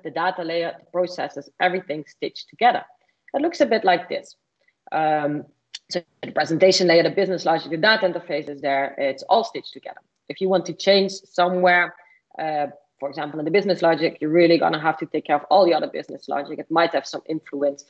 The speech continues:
It could be that you're pressing a button and then the presentation layer goes down, et cetera. Obviously, there's some pros, uh, to monoliths. And the pros of monoliths are mainly that the application is packaged and deployed as one. There's another pro that's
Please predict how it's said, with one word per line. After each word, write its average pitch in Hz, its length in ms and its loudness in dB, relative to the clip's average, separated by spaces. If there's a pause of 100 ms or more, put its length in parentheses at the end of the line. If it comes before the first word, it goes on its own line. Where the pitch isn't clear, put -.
(240)
It - 160 -10
could 180 180 4
be 147 220 6
that - 160 2
you're 139 80 -4
pressing 156 340 -2
a 151 60 -2
button 190 360 2
and 147 120 -4
then 143 100 -6
the 143 80 -4
presentation 143 600 -6
layer 139 200 2
goes 131 240 -6
down, 127 300 -4 (180)
et 127 120 -8
cetera. - 340 -4 (720)
Obviously, 285 600 2
there's 240 180 0
some 214 240 -2
pros, 180 460 2
uh, 147 160 -6
to 151 160 -18
monoliths. 139 520 -12
And 180 80 -2
the 175 60 -2
pros 214 240 4
of 196 120 -2
monoliths 165 520 0
are 151 80 -6
mainly 160 360 2
that 147 180 0
the - 160 -6
application 196 520 -2
is 160 140 -8
packaged - 480 -6 (140)
and 180 100 -6
deployed 143 380 0 (100)
as 156 220 -4
one. 160 240 0 (440)
There's 240 120 -4
another 285 340 2
pro 185 340 -4
that's 190 220 -2